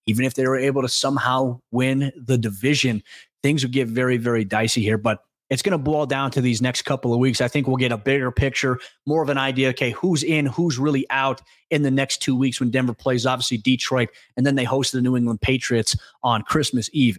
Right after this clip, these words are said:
I mean, the stakes for this Denver team right now, Sarah, they are extremely high. They can't focus on what other teams are doing.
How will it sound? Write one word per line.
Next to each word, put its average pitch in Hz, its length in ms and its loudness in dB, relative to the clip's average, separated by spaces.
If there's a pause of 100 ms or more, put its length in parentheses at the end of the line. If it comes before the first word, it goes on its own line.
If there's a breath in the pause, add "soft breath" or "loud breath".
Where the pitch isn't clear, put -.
I 123 60 -2
mean, 120 160 0
the 110 60 -6
stakes 139 400 0
for - 140 -2
this 123 160 -2
Denver 127 260 0
team 127 280 0
right 120 160 0
now, 117 160 0
Sarah, 110 380 2 (360)
they 131 240 0
are 123 180 0
extremely 123 520 0
high. 113 340 0 (240 soft breath)
They 120 80 4
can't 139 240 -2
focus 135 320 0
on 127 140 0
what 127 100 0
other 131 200 0
teams 127 260 -2
are 120 40 -2
doing. 127 280 0